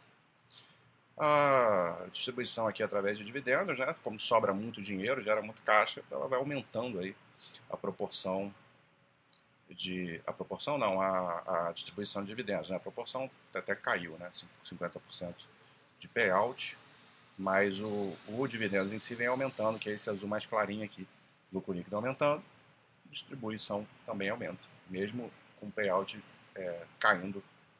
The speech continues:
um pouquinho aí. Aquisições, ela fala de aqui,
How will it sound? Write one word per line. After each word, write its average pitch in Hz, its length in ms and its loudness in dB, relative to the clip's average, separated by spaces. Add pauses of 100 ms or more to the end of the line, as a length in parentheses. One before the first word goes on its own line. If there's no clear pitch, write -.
(140)
um - 20 -18
pouquinho 98 460 -4
aí. 78 80 -10 (4000)
Aquisições, 185 600 4
ela 160 160 8
fala 151 220 6
de 139 80 6
aqui, 131 260 -2